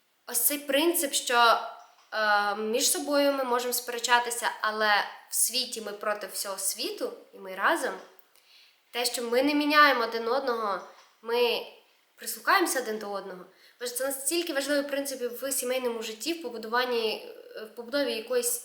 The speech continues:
сім'ї. Настільки вони мене зачепили. Я читала і в шоці була, що це в книзі написано. Типу, це не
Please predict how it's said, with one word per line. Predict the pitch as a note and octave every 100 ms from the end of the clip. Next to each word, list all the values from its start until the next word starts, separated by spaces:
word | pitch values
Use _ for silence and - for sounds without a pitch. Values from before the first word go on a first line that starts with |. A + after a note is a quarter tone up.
| -
сім'ї. | - - A3+ A3+ G#3+ A3 C4 G4+ - - - _ _ _ _ -
Настільки | A#3 B3 - D#4 -
вони | C4+
мене | C4+ A#3+
зачепили. | A3+ A3+ - - - B3+ F4 A#4 A#3+ - - - - - _ _
Я | A#3 C#4+
читала | F#3 C4+ B3+ F4+ G#4
і | -
в |
шоці | - E4 E4+
була, | D#4+ B3 C#4
що | - C#4+ B3+
це | - - C#4 C#4 -
в | -
книзі | B3+ D4+ E4 B3+
написано. | A#3+ - D#4 - A3
Типу, | F#3+ - C#4 D4+
це | - - D#4 F4 E4+ - - -
не | C4+ C#4 C4+